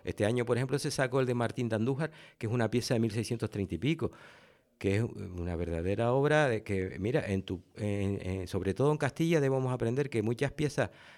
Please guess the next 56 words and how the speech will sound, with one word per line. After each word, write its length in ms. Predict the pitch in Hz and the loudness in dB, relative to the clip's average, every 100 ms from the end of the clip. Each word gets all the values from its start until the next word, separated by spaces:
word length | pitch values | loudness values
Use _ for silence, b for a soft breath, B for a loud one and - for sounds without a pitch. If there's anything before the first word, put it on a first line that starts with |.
| B | B
que 100 | 104 | -2
son 240 | - 127 123 | 2 2 2
piezas, 400 | 139 139 139 120 | 0 2 0 -2
eh, 840 | 107 104 95 92 - 92 85 - | 0 2 2 2 -2 -8 -8 -10
eh, 60 | 87 | -4
ya 320 | 98 135 120 | -2 0 -2
con 180 | - 101 | -2 0
un 220 | 107 123 | 2 2
interés 340 | 131 131 120 | 2 2 2
incluso 380 | 131 117 139 131 | 2 0 4 4
<laughs> 0 | |
arqueológico 720 | 123 143 - 104 107 143 107 | 6 4 4 6 8 8 6
casi, 320 | 95 123 151 240 B B B | 6 6 4 -2 B B B
histórico, 600 | - 92 131 156 170 247 B B B B | -6 4 6 6 2 -4 B B B B
eh, 380 | - 113 110 107 | 2 4 6 4
se 200 | - 113 | 0 2
le 100 | 104 | 4
hace 160 | 131 151 | 4 4
un 60 | 143 | 4
facsímil 640 | 143 127 - 160 190 226 | 6 4 4 4 2 0
y 100 | - | 0
lo 120 | 101 | 2
que 100 | 95 | 2
se 100 | 92 | 0
saca 260 | 101 131 131 | 2 2 4
a 20 | |
la 120 | 143 | 4
calle 300 | 135 156 139 | 6 6 6
por 140 | 113 98 | 4 4
el 80 | 98 | 4
tema 180 | 107 | 2
de 60 | 123 | 2
las 140 | 123 | 2
lluvias 360 | 123 147 131 123 | 2 2 2 2
y 40 | |
tal, 140 | 127 139 | 2 2
y 20 | |
por 120 | 104 | 2
la 120 | 101 95 | 2 2
manipulación, 540 | 92 90 92 92 - | 2 2 0 2 0
porque 180 | - 92 | -2 -6
son 160 | 104 107 | -6 -4
objetos 400 | 104 113 107 101 B B B B | -4 -2 -4 -4 B B B B
de 140 | 98 | -2
culto 300 | 101 147 143 | 2 2 4
y 60 | 98 | 2
están 200 | 87 98 | 2 -2
sujetos 340 | - 107 113 | 0 0 0
a 40 | 110 | 0
una 140 | 113 | 2
manipulación 640 | 110 110 107 110 107 107 131 | 2 2 0 0 0 0 0
para 160 | 98 | 0
que 80 | 87 | 0
no 80 | 92 | -2
sean 220 | - 117 | -2 -2
deteriorados, 640 | 120 117 113 107 120 135 | 0 0 2 2 2 0